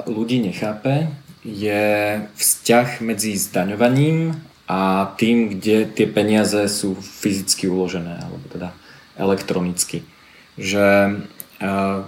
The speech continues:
na-, napríklad, e, e, Jean-Claude Juncker, keď bol, e, premiér Luxemburska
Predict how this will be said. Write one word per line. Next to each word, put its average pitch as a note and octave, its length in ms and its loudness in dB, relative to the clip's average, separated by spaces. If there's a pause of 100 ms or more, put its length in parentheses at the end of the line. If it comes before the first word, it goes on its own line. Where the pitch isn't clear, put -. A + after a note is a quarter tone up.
na-, G#2 300 0
napríklad, G#2+ 720 4
e, - 60 -4
e, G#2+ 120 -2 (1300)
Jean-Claude A2+ 640 2
Juncker, G#2 400 2
keď A2 180 -2
bol, G2+ 380 2 (160)
e, G2+ 60 -4 (540)
premiér G#2 680 2 (460)
Luxemburska A2 920 0